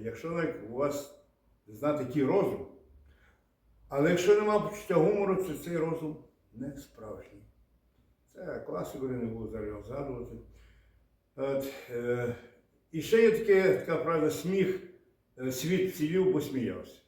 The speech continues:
Ви скажете: «Та війна і який сміх». Та ні. Е, за всю історію людства, за п'ять тисяч років цивілізованої історії, ну, трохи більше, звичайно, е, лише десь від двохсот до трьохсот років не було війни.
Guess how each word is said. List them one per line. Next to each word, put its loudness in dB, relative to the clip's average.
Ви -4
скажете: 4
«Та -2
війна 2
і -4
який -10
сміх». -8
Та -6
ні. 0
Е, 2
за 6
всю 2
історію 6
людства, 2
за -6
п'ять 0
тисяч -2
років 0
цивілізованої 0
історії, 0
ну, -8
трохи -4
більше, -4
звичайно, -2
е, -2
лише 6
десь -6
від -6
двохсот 2
до -2
трьохсот -4
років 2
не 4
було 4
війни. -2